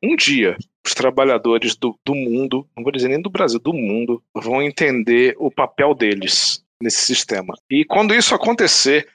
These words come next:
e quando isso acontecer, Yuri, camarada Yuri, muita coisa vai mudar.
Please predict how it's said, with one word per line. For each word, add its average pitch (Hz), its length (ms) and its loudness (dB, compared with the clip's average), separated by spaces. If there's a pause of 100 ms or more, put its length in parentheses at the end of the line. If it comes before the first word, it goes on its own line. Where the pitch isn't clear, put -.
(120)
e 139 60 -6
quando 202 260 2
isso 254 240 2
acontecer, 190 640 2
Yuri, 139 540 2
camarada 156 520 0
Yuri, 135 380 2 (140)
muita 208 360 0
coisa 170 340 0
vai 160 140 2
mudar. 120 420 0